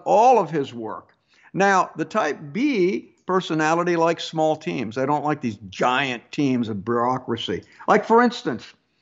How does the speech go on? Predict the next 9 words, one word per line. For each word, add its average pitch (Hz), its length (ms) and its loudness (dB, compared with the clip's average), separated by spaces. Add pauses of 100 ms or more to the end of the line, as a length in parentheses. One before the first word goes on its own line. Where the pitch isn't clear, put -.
(600)
the 160 240 8
Google's 202 640 2
driverless 175 560 0
car 175 300 0
program 175 800 -6
at, 139 300 -10
uh, 139 80 -2
Google 160 440 2
X 190 320 -2